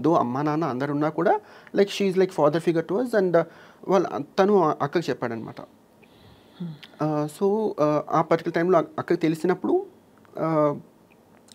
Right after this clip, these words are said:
Speaker 1: తను క్వశ్చన్ చేసింది, "What's happening? Why are you like this?" అది ఇది అని చెప్పేసి. Then I totally explained, like, ముందు నుంచి నాకు ఇట్లా ఉండింది. And తను, తను ఏమనుకుండిందంటే, "This is some kind of fantasy" or ఏదో అనుకుండింది తను.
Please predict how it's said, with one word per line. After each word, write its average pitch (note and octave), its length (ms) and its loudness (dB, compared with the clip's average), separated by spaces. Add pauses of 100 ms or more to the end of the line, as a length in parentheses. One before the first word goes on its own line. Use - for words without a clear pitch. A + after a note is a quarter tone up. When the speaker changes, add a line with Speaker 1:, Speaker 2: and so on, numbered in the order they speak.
(140)
Speaker 1:
తను D3+ 160 4
క్వశ్చన్ D#3 360 0
చేసింది, C3 280 -2
"What's C#3 180 -2
happening? A#2 480 -4
Why A2+ 120 -4
are A2+ 140 -4
you A#2+ 100 -4
like A#2 140 -12
this?" B2+ 180 -10
అది A#2+ 140 -6
ఇది A2 160 -6
అని - 80 -8
చెప్పేసి. - 360 -12 (560)
Then F#3+ 100 -2
I G3 160 -2
totally F#3+ 340 0
explained, F3 360 -6
like, G3+ 140 -4
ముందు C#3+ 260 -4
నుంచి F#3+ 260 -2
నాకు F3 180 -4
ఇట్లా C#3+ 200 -6
ఉండింది. C#3 540 -2 (560)
And E3+ 140 -2 (300)
తను, F3+ 340 6
తను F3 220 2
ఏమనుకుండిందంటే, F#3+ 800 2
"This G3+ 420 -4
is G3+ 120 -4
some F3+ 160 2
kind F#3 100 4
of F3+ 80 -2
fantasy" F3+ 560 0
or F3 140 -4
ఏదో D#3+ 180 2
అనుకుండింది D#3+ 500 0
తను. A#2 240 -6